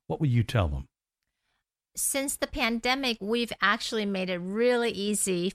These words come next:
Speaker 2: for our volunteers, new or old, to be engaged with our work that we do. And so if anyone that wants to volunteer starting at the age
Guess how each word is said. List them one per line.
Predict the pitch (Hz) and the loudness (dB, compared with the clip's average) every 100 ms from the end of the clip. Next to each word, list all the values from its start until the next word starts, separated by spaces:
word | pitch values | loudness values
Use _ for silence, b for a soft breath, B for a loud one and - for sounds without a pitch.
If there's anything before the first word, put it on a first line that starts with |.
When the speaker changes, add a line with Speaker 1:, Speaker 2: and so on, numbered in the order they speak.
| - | -2
Speaker 2:
for | 190 175 170 | 0 2 2
our | 165 170 165 | 2 2 2
volunteers, | 175 175 180 185 - 185 175 170 180 - - - | 2 2 0 -2 -2 -2 0 0 -2 -6 -10 -4
new | 196 214 | 0 2
or | 202 190 170 | 2 2 0
old, | 170 165 170 175 185 - _ | 0 0 2 0 -2 -12 _
to | - 202 180 180 175 | -6 -2 0 0 -2
be | 185 175 | -2 -2
engaged | 170 165 175 165 175 - | -2 -2 0 0 -2 -6
with | 170 | -4
our | 170 | -2
work | 156 170 165 165 | 0 0 0 -2
that | 170 | -6
we | 160 | -6
do. | 156 175 160 151 156 B B B B _ | -6 -4 -2 -2 -6 B B B B _
And | 190 196 | 0 2
so | - 214 196 196 - - | 2 2 0 -2 -10 -4
if | 208 196 - | -4 -4 -4
anyone | 202 240 277 294 277 254 | -2 -2 -2 -4 -2 -2
that | 226 - | 0 0
wants | 202 196 214 | 0 -2 -2
to | 208 | -2
volunteer | 190 180 185 185 - 196 180 170 | 0 2 2 -2 -2 -2 0 0
starting | 180 - 185 185 185 | -2 0 0 0 -2
at | 170 175 | -4 -4
the | 175 - | -8 -4
age | 185 185 | -4 -4